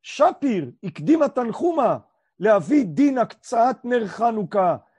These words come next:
דאה ומצווה דרבנן, ואף על פי כן אמרינן בין דין מוקצה מחמת מצווה, ואם תשאל איך שייך מוקצה מחמת מצווה בדרבנן, הרי זה רק בעבור חלות הקדושה על החפץ,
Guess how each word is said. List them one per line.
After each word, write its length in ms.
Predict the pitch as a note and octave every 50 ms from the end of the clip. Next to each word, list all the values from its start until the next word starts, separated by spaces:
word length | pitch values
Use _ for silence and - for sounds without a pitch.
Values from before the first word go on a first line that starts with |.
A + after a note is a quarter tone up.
| _ _ -
דאה 200 | C3 A#3 B3 B3 G3+
ומצווה 440 | A3+ A3 G#3 F#3+ - - A3 A3+ A3
דרבנן, 640 | G3+ G#3 G3+ F#3+ E3 F3+ E3 D#3+ D3+ D3 D#3 F#3 G3 _ _ _ _ _ _ _ _ _ -
ואף 240 | F#3+ A#3 D4 D#4 C#4
על 100 | C#4 A3
פי 100 | C4+ C4
כן 180 | G#3 C4+ C4 B3
אמרינן 440 | A#3+ A#3 A3+ C4+ C4+ B3+ B3 A#3
בין 220 | G3 A#3 A3+ G#3+ F3
דין 260 | E3+ A#3+ A#3+ A3+ A3
מוקצה 540 | A3+ A3+ F#3 - - - - B3 A#3+ B3 C4 C4+ _ _ _ _ _ -
מחמת 480 | G3 A3+ F#3 A3+ A#3+ A#3 A#3 A3 -
מצווה, 580 | A3 G#3+ F#3 - - - G3 G3+ G3 F#3+ F#3+ A3 B3 - _ _ _ _ _ _ -
ואם 180 | E3+ B3+ C4+ A3+ -
תשאל 680 | A#3 G#3 - - - B3+ B3 B3 A#3 A3+ G3+ F3 C#3 - _ _ _ _
איך 220 | A#3+ C4 B3+ - -
שייך 380 | - A3 A3+ A#3+ B3 A3+ -
מוקצה 380 | G#3+ A#3+ B3+ F#3+ - - - A3
מחמת 440 | G#3+ G#3 D#3 G3+ G#3+ A3+ A#3 - -
מצווה 580 | G#3+ F#3+ D3+ - - G3 A#3 A#3 A3 G#3 F3 B2 - _ _ _ _ -
בדרבנן, 880 | G3+ A3 E3 F#3+ A3+ G#3+ G#3 F#3 D3 G3+ A#3+ C4 D#4 E4+ F4+ G4+ G4+ F#4+ F4 _ _ _ _ _ _ _ _ -
הרי 220 | F3 F3+ F#3 F#3
זה 160 | C#3 C3+ G3 F3+
רק 260 | G3+ A#3+ B3+ - -
בעבור 500 | E3 F#3+ F3+ F#3 E3 F3 A#3+ C4 A#3 -
חלות 320 | F#3+ G3+ G3 A#3 A#3+ A#3+
הקדושה 420 | A3 - E3 F#3 F#3+ D3+ - B3 A#3+
על 80 | A3
החפץ, 760 | G3+ F3+ - C4 G4 F#4+ F4+ F4+ D#4+ F3+ D3 - - - -